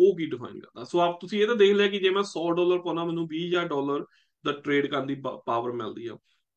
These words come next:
ਜੇ ਮੈਂ ਹਜ਼ਾਰ ਡਾਲਰ ਪਾਉਣਾ, ਤਾਂ ਮੈਨੂੰ ਦੋ ਲੱਖ ਡਾਲਰ ਟ੍ਰੇਡ ਕਰਨ ਦੀ ਪਾਵਰ ਮਿਲਦੀ ਆ। ਪਰ ਜਦੋਂ ਤੁਸੀਂ, <clears throat> ਤੁਸੀਂ ਦੇਖਿਆ ਹੋਣਾ ਕਿ ਜਦੋਂ ਟ੍ਰੇਡਿੰਗ ਦੇ ਵਿੱਚ ਉੱਥੇ ਸਾਈਜ਼ ਹੁੰਦਾ, ਵਨ ਲੋਟ, ਉਹਨੂੰ ਚੇਂਜ ਕਰਕੇ ਤੁਸੀਂ ਵ-, ਅਹ, ਜ਼ੀਰੋ ਪੁਆਇੰਟ ਫਾਈਵ ਜ਼ੀਰੋ ਕਰ ਸਕਦੇ ਆ, ਜ਼ੀਰੋ ਪੁਆਇੰਟ ਵਨ ਜ਼ੀਰੋ ਕਰ ਸਕਦੇ ਆ, ਜਾਂ ਜ਼ੀਰੋ ਪੁਆਇੰਟ ਜ਼ੀਰੋ ਵਨ ਕਰ ਸਕਦੇ ਆ।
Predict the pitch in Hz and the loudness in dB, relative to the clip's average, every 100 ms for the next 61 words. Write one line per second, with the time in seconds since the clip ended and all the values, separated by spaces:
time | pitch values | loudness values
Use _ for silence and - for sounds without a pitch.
0 | _ _ _ _ _ 156 156 165 156 139 | _ _ _ _ _ 0 2 4 4 4
1 | 143 170 175 180 180 185 190 190 160 165 | 4 4 4 4 2 -4 -2 -4 -2 -2
2 | 151 135 135 135 139 131 131 131 135 127 | -2 0 0 -4 -6 -6 -4 -4 -2 -4
3 | - 123 127 170 - 135 117 107 - - | -4 -10 -8 -10 -6 -4 -4 -6 -10 -16
4 | - - _ _ _ _ - 208 143 180 | -18 -20 _ _ _ _ 0 0 6 6
5 | 226 220 208 202 196 220 _ _ 214 208 | 6 0 -2 -2 -2 -6 _ _ -6 -6
6 | 220 170 - - 143 170 175 175 175 202 | -6 -8 -12 -16 -6 -2 2 2 4 4
7 | 208 208 196 196 196 175 170 185 185 175 | 4 2 4 4 4 2 4 2 2 2
8 | 175 185 180 208 156 143 165 160 139 139 | 0 -4 -6 -8 -2 2 2 2 -2 -2
9 | - 135 151 170 165 156 156 - _ _ | -2 -4 -2 0 0 -2 -4 -10 _ _
10 | _ - 160 175 170 156 156 151 156 156 | _ 0 4 4 4 4 2 0 -2 -4
11 | 165 151 143 139 123 131 _ - 131 135 | -4 -2 -2 -4 -4 -8 _ -14 -4 -2
12 | 131 143 147 151 147 143 143 131 139 143 | -2 -2 -2 -2 -4 -4 -2 -2 -2 -4
13 | 139 139 135 139 131 139 135 139 139 135 | -2 -2 -2 -4 -4 -4 -4 -6 -4 -6
14 | 131 131 139 143 143 135 127 131 131 131 | -4 -6 -4 -4 -4 -4 -6 -6 -6 -4
15 | 135 127 131 131 135 135 123 120 123 113 | -4 -4 -2 -2 -4 -6 -6 -2 -2 -2
16 | 107 120 117 - 107 - - | -6 -10 -12 -14 -16 -18 -18